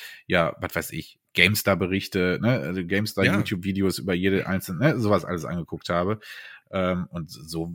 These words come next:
Speaker 1: mach ich's diesmal auch. Ich bin selten bei den Livestreams live dabei, auch weil sie manchmal einfach zu Uhrzeiten laufen, wo ich da jetzt nicht am Start bin.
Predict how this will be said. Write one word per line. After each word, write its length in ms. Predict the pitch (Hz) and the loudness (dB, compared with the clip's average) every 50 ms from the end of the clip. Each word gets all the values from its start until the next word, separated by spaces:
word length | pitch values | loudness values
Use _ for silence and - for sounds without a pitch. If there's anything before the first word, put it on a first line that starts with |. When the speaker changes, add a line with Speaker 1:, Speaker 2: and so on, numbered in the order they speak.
| 62 - | -10 -8
Speaker 1:
mach 160 | 80 87 90 | -4 -4 -4
ich's 120 | 92 87 - | -4 -4 -6
diesmal 320 | - 95 - - 87 82 | -8 -8 -6 -4 -6 -6
auch. 220 | - 85 95 98 98 | -4 -4 -4 -4 -4
Ich 100 | 90 - | -4 -6
bin 140 | 90 90 82 | -6 -6 -6
selten 680 | 80 82 82 82 80 90 95 113 123 120 - 117 101 | -8 -6 -4 0 2 2 4 4 2 2 2 0 2
bei 80 | 92 95 | 4 4
den 100 | 92 90 | 2 4
Livestreams 640 | 87 87 87 101 - - - - 90 87 87 82 - | 4 2 2 2 0 -4 -4 -2 0 0 0 -2 -2
live 260 | 80 78 82 92 - | 0 0 2 0 2
dabei, 420 | - - 92 85 90 87 87 85 - | 2 0 2 4 6 6 6 6 4
auch 180 | 80 78 - - | 0 -4 -2 0
weil 120 | 82 85 80 | 0 0 0
sie 60 | 80 | -2
manchmal 300 | 82 82 82 - - - | -4 -6 -4 -6 -6 -8
einfach 160 | 78 - 82 | -6 -6 -8
zu 120 | - - 78 | -8 -6 -6
Uhrzeiten 360 | 80 80 - - 80 73 - | -8 -6 -4 -4 -4 -4 -4
laufen, 280 | 76 73 76 - - 78 | -6 -6 -8 -8 -10 -10
wo 80 | - 78 | -8 -8
ich 100 | 82 - | -6 -6
da 100 | - 78 | -4 -6
jetzt 180 | 78 76 - - | -6 -6 -8 -8
nicht 120 | 80 82 | -8 -8
am 80 | 76 - | -8 -8
Start 320 | - - 82 85 85 - | -10 -8 -8 -8 -8 -6
bin. 180 | - 82 82 87 | -6 -6 -6 -8